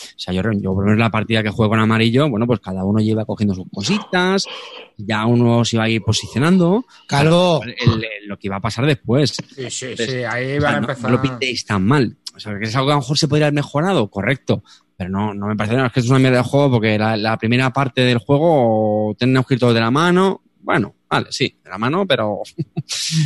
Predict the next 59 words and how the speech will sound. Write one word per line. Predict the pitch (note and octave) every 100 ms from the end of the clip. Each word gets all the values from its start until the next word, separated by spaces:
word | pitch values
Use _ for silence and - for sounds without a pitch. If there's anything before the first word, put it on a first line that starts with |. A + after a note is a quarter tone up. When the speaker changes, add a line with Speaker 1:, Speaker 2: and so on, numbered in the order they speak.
| A2+
Speaker 1:
siempre | - B2+ C#3
hay | C#3+ C#3+ B2
cada | B2
uno | A#2+ C#3
tirando | C3 B2 A#2+
para | G#2 G2+
lo |
suyo. | F#2 F#2+ F#2+ - -
Speaker 3:
A | D3+
ver, | C#3+ D3 E3+
y | D#3+
de | C#3+
hecho | C#3+ F3
yo | E3+
creo | E3 E3
que | E3
Carte | D3+ D3
eso | D3+ D3
también | D3 D3+
fue | D3+
un | D#3
poco | D3+ D3
porque | D3+ D3
era | D3
la | C#3+
primera | B2 B2 C3+
partida | C3 B2 D#3 C#3+
de | A#2
casi | A2 A2
todos | A#2
los | A#2+
que | B2
estábamos | B2+ C3 C3 C3
ahí | C3 C#3+ D3+ D#3
y | B2 A#2
Speaker 1:
Sí, | A2
Speaker 3:
entonces | A#2
tú |
Speaker 1:
también. | C3 C#3 D#3+
Speaker 3:
no |
sa-, | D#3 - -
tú | D#3+
no | E3
sabes | D3 G3 E3
cuánto | D#3 D3
te | C#3
va | C3
a |
apretar | B2+ B2+ B2
el |
juego. | A2 - A2 G2+ F#2
Ahora | A#2+ C#3+
la | D3
segunda | C#3+ C3 D3 D#3
partida | D3+ C#3+ E3+ G#3
ya | A#3+
no | A#3
sería | A#3 B2+
así, | A2 D3 G2